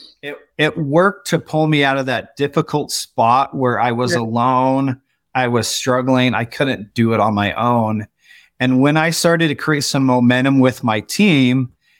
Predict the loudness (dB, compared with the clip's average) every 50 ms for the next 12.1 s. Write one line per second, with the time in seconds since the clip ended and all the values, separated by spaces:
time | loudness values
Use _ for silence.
0 | _ _ _ -2 -2 0 -2 -2 -2 0 0 2 2 2 2 2 4 4 2 2
1 | 0 0 0 -2 -2 -4 -4 -6 -10 -12 _ _ _ _ _ _ _ _ _ _
2 | -2 -2 -2 0 -2 -4 -2 0 0 0 2 0 -2 -2 -4 -6 -8 -6 -4 -2
3 | 0 2 2 2 0 0 -2 -2 0 0 0 0 0 -2 -2 -2 -2 -2 -2 -2
4 | -2 -2 -2 -2 0 0 0 -2 -4 -4 -2 -2 0 0 0 0 2 0 0 -2
5 | -4 -6 -6 -6 -4 -6 -6 -6 -6 -6 -2 0 0 2 2 0 0 -2 -2 -2
6 | -4 -4 -4 _ -4 -2 -2 -2 -2 0 2 2 2 2 0 -2 -2 0 2 2
7 | 2 0 -2 _ _ -20 -20 -20 -8 _ 0 0 2 0 0 -2 -6 -10 -4 _
8 | -2 -2 -2 0 2 2 4 4 4 2 0 0 0 0 2 2 2 0 -2 -6
9 | -12 -18 _ _ _ _ _ _ _ _ _ _ _ 0 2 2 2 -2 -6 -12
10 | -16 _ -2 0 0 0 -2 -8 _ -4 0 0 2 2 0 -2 -2 -2 0 -2
11 | -2 0 0 0 2 2 0 2 2 2 2 2 0 -2 -2 0 0 0 -2 -6
12 | -12